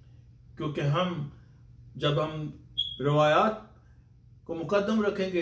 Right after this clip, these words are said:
तो हम खुदावंद के कलाम को समझने के बजाय हम उन रवायात पर ही अमल करते जाएंगे और उन्हीं रवायात को ही हम नज़र के सामने हमेशा रखेंगे कि ये फलां शख्स ने ऐसे कहा है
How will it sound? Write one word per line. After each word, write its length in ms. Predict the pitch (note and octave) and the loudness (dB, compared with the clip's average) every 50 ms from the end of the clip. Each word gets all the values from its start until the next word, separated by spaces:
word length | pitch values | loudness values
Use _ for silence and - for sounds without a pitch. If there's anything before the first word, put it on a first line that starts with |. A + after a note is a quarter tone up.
| D3+ D3+ | -2 -2
तो 120 | D3 E3+ | -4 -4
हम 240 | D3+ D#3+ F3 F3+ F3 - | -4 -4 -2 -4 -4 -4
खुदावंद 460 | - E3+ E3+ E3+ F3 G3 A3+ A#3+ A3+ | -2 0 4 4 4 4 2 -2 -4
के 100 | - B3+ G#3+ | -6 -6 -8
कलाम 440 | - G3+ F3+ F3 F3 E3+ E3+ E3 D3+ - - - - - - - - - | -6 -4 -2 0 0 0 -2 -4 -6 -10 -12 -18 -20 -20 -20 -20 -12 -8
को 100 | E3+ D3+ | -6 -2
समझने 460 | C#3 F3+ E3+ F3 F#3 F#3+ F#3 F#3 F3+ | 2 2 2 2 2 -2 -2 -4 -4
के 100 | E3+ - | -4 -4
बजाय 560 | - - C#3+ C#3+ D3+ D#3 D#3+ D#3 D3 C#3 C#3 - - - - - | -4 -2 0 2 2 2 2 2 -2 -4 -6 -10 -16 -20 -14 -10
हम 140 | D3 D#3 D#3 D#3+ E3 | -8 -6 -6 -6 -6
उन 260 | D#3+ D3+ D3+ D3+ C#3+ - - | -8 -8 -6 -8 -8 -10 -4
रवायात 500 | C3+ C#3 C#3 C#3 C#3 C3+ C#3 D3+ D3+ - - | 0 2 2 4 4 2 0 0 -2 -2 -2
पर 200 | - B2+ C3+ C#3+ | -2 -2 0 -2
ही 180 | C#3+ D3+ D#3+ - | -2 -4 -6 -6
अमल 280 | - D3+ C#3+ C#3 C#3 C#3 - - - - | -6 -4 -2 -2 -2 -4 -8 -12 -10 -6
करते 280 | C#3 C3+ B2+ - C3+ B2+ | -4 -4 -2 0 0 0
जाएंगे 520 | B2 C3 B2 A#2+ B2 A#2+ A#2 B2 A2+ A2 - - - - - - - - - - | 0 -2 -6 -6 -6 -10 -10 -10 -10 -12 -12 -16 -20 -20 -20 -20 -20 -14 -6 0
और 200 | C3+ C#3 D3 D#3+ | 2 2 2 2
उन्हीं 360 | F#3+ F#3 F3 F#3 G3+ G3 F3 E3 | 2 0 0 2 2 2 2 2
रवायात 640 | D#3+ D3+ D3 D3 D3 D3 D3 D3+ F3+ G#3+ - - - | 2 2 2 2 2 4 4 2 2 2 0 -4 -8
को 120 | - F3+ | -6 -4
ही 280 | F3 F3 F3 F3 D3 C#3+ - - - - - - | -4 -4 -4 -6 -8 -10 -14 -18 -20 -18 -10 -8
हम 140 | D3 D3 D#3 | -6 -6 -4
नज़र 360 | D#3 D#3+ D#3 D3+ D3 D3+ D3 C#3 C3+ - - - - - - | -4 -4 -2 -2 -2 -2 -4 -4 -6 -10 -14 -20 -20 -18 -12
के 80 | D3 C#3+ | -10 -10
सामने 360 | - - D#3+ D#3+ E3 E3 E3 | -8 -8 -6 -6 -6 -4 0
हमेशा 400 | D3 C#3+ C#3+ F3+ F3+ F3 - G3+ G#3+ | 0 2 4 2 2 2 0 -2 -2
रखेंगे 500 | G#3 F#3+ - - F#3+ F#3+ F3 D#3 C#3 C3+ - - - - - - | -2 -4 -4 -4 -6 -6 -4 -4 -4 -4 -6 -8 -16 -20 -18 -10
कि 140 | - D3+ D#3 D#3+ D#3 - - - - - - - - | -6 -4 -4 -4 -4 -8 -10 -16 -20 -20 -18 -12 -6
ये 240 | - D3+ D#3+ E3 E3 E3+ - - - - - - - - - - | -4 0 0 2 0 0 -2 -8 -14 -18 -20 -20 -20 -20 -14 -8
फलां 240 | D3 D#3 D#3 E3 D#3+ | -4 -2 0 0 0
शख्स 300 | D3+ - G3 F#3 - - F#3 | 0 0 -2 -2 -2 -6 -6
ने 80 | F3 | -6
ऐसे 520 | D#3 D3+ D3+ - E3 D3+ C#3+ - E3 D#3 D3 | -6 -6 -6 -6 -4 -4 -4 -4 -6 -6 -4
कहा 260 | E3+ D#3 D3 D3 D3 | -4 -2 -2 -2 -2
है 340 | C#3 C3+ C#3 C#3 B2+ - - | -2 0 0 -2 -2 -4 -6